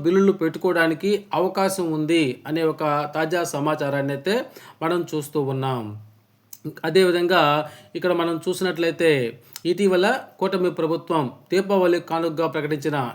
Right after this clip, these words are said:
డీఏ, డీఆర్ అరియర్లను మూడు సమాన విడతలలో చెల్లింపులు చేస్తామని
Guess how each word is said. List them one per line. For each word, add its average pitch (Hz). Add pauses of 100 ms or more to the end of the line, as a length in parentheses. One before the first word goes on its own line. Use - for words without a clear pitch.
(120)
డీఏ, 185 (240)
డీఆర్ 175 (180)
అరియర్లను 151 (300)
మూడు 160 (100)
సమాన 196 (100)
విడతలలో 165 (120)
చెల్లింపులు 160
చేస్తామని 147